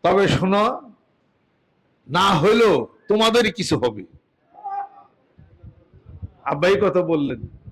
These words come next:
মে মাসে এই ঘটনা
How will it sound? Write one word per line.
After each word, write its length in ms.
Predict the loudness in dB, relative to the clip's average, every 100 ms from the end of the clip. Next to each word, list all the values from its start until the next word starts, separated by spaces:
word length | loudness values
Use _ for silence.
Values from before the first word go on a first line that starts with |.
| -20 -20 -20 -20 _ _ _ _ _ _ -20 -20 -20 -20 _ _ _ _ _ _ _ -8
মে 120 | -2
মাসে 380 | 0 2 2 2
এই 120 | 2
ঘটনা 520 | 2 0 -2 -6 -8